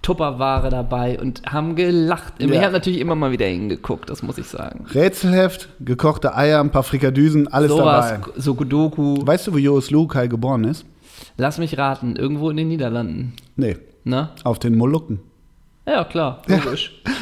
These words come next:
Speaker 2: Der ist auf den Molukken ge-,
Speaker 1: Wo sind denn die
Speaker 2: geboren, die heute
Speaker 1: Molukken
Speaker 2: zu
Speaker 1: für die Hörer?
Speaker 2: Indonesien gehören. Eine
Speaker 1: Ja.
Speaker 2: Inselgruppe, die heute zu Indonesien gehört.
Speaker 1: Okay, vielleicht haben sie darüber auch geredet während der Fahrt.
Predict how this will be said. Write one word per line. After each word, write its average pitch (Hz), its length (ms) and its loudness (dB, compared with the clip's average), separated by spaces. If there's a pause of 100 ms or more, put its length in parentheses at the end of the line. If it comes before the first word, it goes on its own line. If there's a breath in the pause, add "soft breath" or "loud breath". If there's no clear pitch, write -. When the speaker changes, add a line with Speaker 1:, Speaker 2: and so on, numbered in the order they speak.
(140 loud breath)
Speaker 2:
Der 151 100 8
ist 151 100 -2
auf 185 140 4
den 160 140 6
Molukken 156 460 4
ge-, - 140 -6
Speaker 1:
Wo 131 60 0
sind 143 100 2
denn 139 60 4
die 135 60 2
Speaker 2:
geboren, 160 240 6
die 160 120 6
heute 185 260 4
Speaker 1:
Molukken 160 100 2
Speaker 2:
zu 185 100 -2
Speaker 1:
für 185 60 0
die 180 140 4
Hörer? 190 120 4
Speaker 2:
Indonesien 170 460 2
gehören. 113 300 2
Eine 120 100 2
Speaker 1:
Ja. - 60 0
Speaker 2:
Inselgruppe, 185 400 2
die 156 100 4
heute 156 200 2
zu 165 140 -4
Indonesien 165 520 2
gehört. 98 320 -4
Speaker 1:
Okay, 131 340 -2
vielleicht 131 240 0
haben 131 120 0
sie 123 80 -2
darüber 147 360 0
auch 123 80 -2
geredet 135 400 -2
während 120 180 -2
der 113 80 -2
Fahrt. - 340 -6